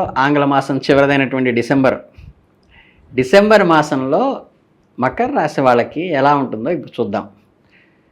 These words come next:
మీ రాశినాథుడైనటువంటి శని భగవానుడు మీనరాశిలో, అనగా మీ తృతీయ పరాక్రమ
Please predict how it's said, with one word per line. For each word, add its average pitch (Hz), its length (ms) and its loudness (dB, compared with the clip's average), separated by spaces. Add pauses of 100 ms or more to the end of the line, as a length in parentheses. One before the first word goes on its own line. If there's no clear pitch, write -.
(720)
మీ 180 220 6 (460)
రాశినాథుడైనటువంటి 180 1200 2
శని 156 240 2
భగవానుడు 147 560 2 (800)
మీనరాశిలో, 151 840 0 (240)
అనగా 139 260 -2 (120)
మీ 131 100 -4
తృతీయ 190 420 -4 (120)
పరాక్రమ 156 480 -2